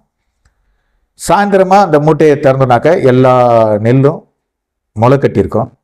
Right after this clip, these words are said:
அப்படியே போயிட்டு மூணு நாளைக்கு முன்னாடி அந்த நூறு குழி நிலத்தை பதப்படுத்தி பலகை போட்டு இழுத்து வச்சிருப்போம். அதுல வந்து இந்த விதைகளை விதைப்போம். அஹ், ஒரு மறுநாள் முளை கட்டின தண்ணி வைப்போம், திரும்ப வடிகட்டுவோம், முளை கட்டின தண்ணி வைப்போம், அது திரும்ப வடிகட்டுவோம்.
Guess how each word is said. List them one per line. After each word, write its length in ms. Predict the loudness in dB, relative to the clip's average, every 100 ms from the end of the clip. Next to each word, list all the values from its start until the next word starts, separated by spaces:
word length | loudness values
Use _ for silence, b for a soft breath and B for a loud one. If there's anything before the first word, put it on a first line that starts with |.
| _ _
அப்படியே 420 | -2 -2 2 0
போயிட்டு 560 | 2 0 -2 -8 -12 -16 _ _
மூணு 280 | 0 0 2
நாளைக்கு 420 | 0 0 -2 -2
முன்னாடி 440 | 0 0 -2 -4 -6
அந்த 200 | -2 0
நூறு 260 | 0 0
குழி 200 | 0 0
நிலத்தை 360 | 2 -2 -2 -4
பதப்படுத்தி 640 | -2 -2 -2 -4 -2 -6 -6 _ _ _ _
பலகை 340 | -4 0 -2
போட்டு 500 | 0 -2 -2 -4 -4 -12 _
இழுத்து 440 | -2 0 2 0
வச்சிருப்போம். 460 | -2 -6 -4 -4 -6 _ _
அதுல 340 | -4 0 2 2
வந்து 600 | 0 2 2 2 -2 -8 _ _
இந்த 220 | -6 -2 2
விதைகளை 500 | 2 2 2 0 -2 -10 -6
விதைப்போம். 440 | -2 -2 -4 -8 _ _ _ _ _ _ _ _ _ _ -2
அஹ், 160 | 2
ஒரு 200 | 2 4 4 4 4 4 2
மறுநாள் 640 | -2 -2 0 0 -2 -10 _
முளை 240 | -2 0
கட்டின 360 | 0 -2 -2 -2
தண்ணி 260 | -2 0 0
வைப்போம், 380 | 0 0 -2 -2
திரும்ப 240 | -4 0
வடிகட்டுவோம், 560 | 0 2 0 0 0 0
முளை 180 | 0 0
கட்டின 260 | 0 -2
தண்ணி 200 | -2 -2
வைப்போம், 300 | 0 -2 -2
அது 400 | 0 0 0 -2
திரும்ப 320 | -2 -2 0 0
வடிகட்டுவோம். 480 | -2 -2 -4 -4